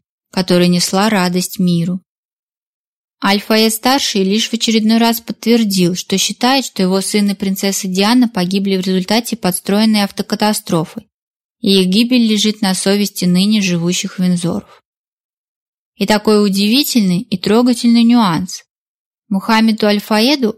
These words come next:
отцу покойного Доди, принадлежит парижский особняк герцога и герцогини Виндзорских. Таких титулов удостоились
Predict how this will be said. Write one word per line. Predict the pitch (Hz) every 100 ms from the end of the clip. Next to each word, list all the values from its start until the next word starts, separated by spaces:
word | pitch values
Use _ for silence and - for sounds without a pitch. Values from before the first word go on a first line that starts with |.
| _
отцу | 190 185 -
покойного | 196 190 190 196 196 202 202
Доди, | 190 170 175
принадлежит | 175 185 185 190 185 196 262 -
парижский | 214 208 233 - 226
особняк | 220 220 208 214 233
герцога | 190 208 226 - 214
и | 202
герцогини | 196 190 - 196 190 220 233
Виндзорских. | 233 233 208 160 180 - - _ _ _ _ _ _ _
Таких | 208 214 214
титулов | - 269 294 262 220
удостоились | 196 185 185 - 226 233 208